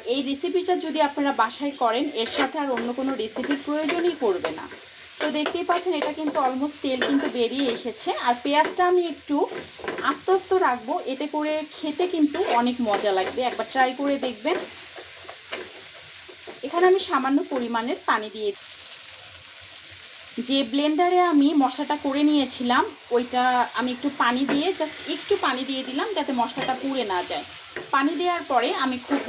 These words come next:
ভালোভাবে আরেকটু নেড়ে নেব। এখন আমি এর মাঝে দিয়ে দিব আগে থেকে ম্যারিনেট করা যে মাছের পেটিগুলো রেখেছিলাম, এগুলো আমি ছেড়ে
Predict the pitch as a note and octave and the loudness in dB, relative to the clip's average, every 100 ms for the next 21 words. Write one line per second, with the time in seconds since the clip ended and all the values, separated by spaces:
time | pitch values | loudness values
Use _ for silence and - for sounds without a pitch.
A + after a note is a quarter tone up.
0 | B3 A#3+ C4 D4+ C#4+ C4+ A3 A#3+ - C4 | 0 0 2 0 2 2 0 -2 -4 -4
1 | A3+ G#3+ A3 G#3 C4 - - - - - | -2 -2 -4 -2 -2 -2 -8 -20 -20 -20
2 | - - - - - - - - - - | -18 -18 -16 -18 -20 -20 -20 -20 -20 -20
3 | - - A#3+ E4 G4 F#4+ F#4+ D4+ C#4+ C#4 | -16 0 2 4 4 6 6 6 4 4
4 | C4+ D4 B3 A#3 A#3+ B3 G#3+ F#4 - B3 | 2 -2 -4 -4 -4 -4 -2 -2 0 0
5 | - - F4+ F4+ F#4 C4+ A#3+ B3 C4 C4 | 0 0 2 2 4 4 2 -2 -4 -4
6 | - A#3 A#3 F4 - C#4 B3 A#3+ A#3 A3 | 0 2 2 0 -4 -4 -2 0 0 -2
7 | A#3+ - D4+ D4+ - - - - E4 F4+ | -4 -2 -2 -2 -8 -20 -10 -4 -2 0
8 | F4 F4 F4 C#4+ C4 C#4 - C#4 E4 B3+ | 2 4 4 2 2 0 0 2 2 2
9 | C4+ B3 C#4 C4+ B3+ C4 C#4+ B3 | 0 2 2 4 2 0 2 2